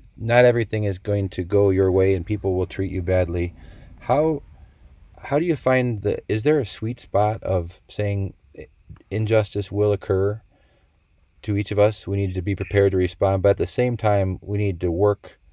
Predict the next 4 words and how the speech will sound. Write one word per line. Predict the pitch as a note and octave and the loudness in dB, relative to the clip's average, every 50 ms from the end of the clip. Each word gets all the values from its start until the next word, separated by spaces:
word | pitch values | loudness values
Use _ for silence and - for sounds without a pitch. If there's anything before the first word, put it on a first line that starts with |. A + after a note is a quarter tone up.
| _ _ _ _ _ _ _ _ _ _ _ _ - | _ _ _ _ _ _ _ _ _ _ _ _ -8
We | G#2+ G2+ F#2+ | -8 -8 -4
can't | - - B2 - - - | 0 0 0 0 0 -4
accept | F#2+ - - - A2+ A2 - - - - - _ _ - | -8 -6 0 2 2 2 2 0 -6 -20 -20 _ _ -8
injustice. | F2+ F2 E2 F2 E2 D#2 - - - D2 C#2+ - - | -8 -6 -2 -2 -2 -2 -4 -6 -10 -10 -10 -10 -14